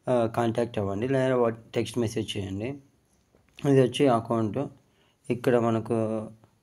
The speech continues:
ఆ, డిపాజిట్ చేయాలనుకుంటే ఇండియన్ ఐఎన్ఆర్ కానీ యూఎస్డిటి డిపాజిట్ కానీ, మన ఇండియన్ ఐఎన్ఆర్ అయితే ఇండియన్ ఐఎన్ఆర్ క్లిక్ చేసి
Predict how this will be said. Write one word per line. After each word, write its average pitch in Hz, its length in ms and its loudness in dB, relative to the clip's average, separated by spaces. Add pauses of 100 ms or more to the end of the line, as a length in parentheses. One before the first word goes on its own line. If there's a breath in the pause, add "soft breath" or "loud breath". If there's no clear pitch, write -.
(140)
ఆ, 107 360 -2 (100)
డిపాజిట్ 113 560 2
చేయాలనుకుంటే 104 800 0
ఇండియన్ 113 360 2
ఐఎన్ఆర్ 107 500 0
కానీ 107 300 -4
యూఎస్డిటి 107 1000 -4 (300 soft breath)
డిపాజిట్ 98 460 -6
కానీ, 104 320 -8 (260)
మన 110 120 -2
ఇండియన్ 110 440 -2
ఐఎన్ఆర్ 104 440 -2
అయితే 101 280 -8 (460 loud breath)
ఇండియన్ 120 420 -2
ఐఎన్ఆర్ 107 600 -4
క్లిక్ 117 380 -8
చేసి 131 360 -6